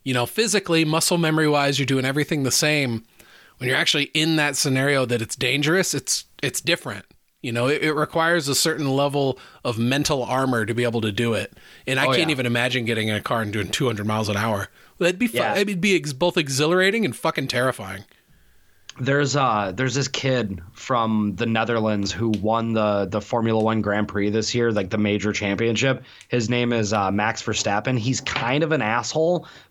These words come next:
Speaker 2: but he's super young. He was, he was winning, he, his, like,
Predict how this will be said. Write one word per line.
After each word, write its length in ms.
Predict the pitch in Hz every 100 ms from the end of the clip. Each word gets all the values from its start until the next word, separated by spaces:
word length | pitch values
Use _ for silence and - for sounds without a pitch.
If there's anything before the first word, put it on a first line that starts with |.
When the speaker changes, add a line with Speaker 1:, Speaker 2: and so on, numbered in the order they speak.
| -
Speaker 2:
but 100 | 131
he's 260 | - 127
super 460 | - - 131 127 131
young. 380 | 120 113 107 90
He 240 | 90 107
was, 340 | 131 127 101 - - - _ -
he 200 | - 151
was 160 | 151
winning, 480 | 123 151 151 143 123
he, 300 | 113 139 143 -
his, 340 | 135 139 107
like, 180 | 123